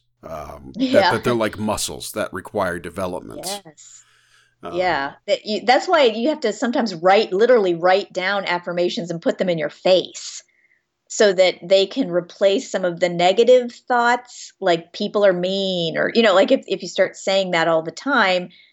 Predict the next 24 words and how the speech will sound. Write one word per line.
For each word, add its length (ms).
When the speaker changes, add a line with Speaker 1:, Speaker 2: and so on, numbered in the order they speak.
Speaker 2:
that's 240
gonna 200
create 460
more 160
of 80
an 100
adversarial 1040
way 320
that 140
you 140
interact 500
with 160
people. 480
So 220
you 200
have 220
to 100
maybe 460
kind 180
of 120
fight 200
against 360
that 220
by 320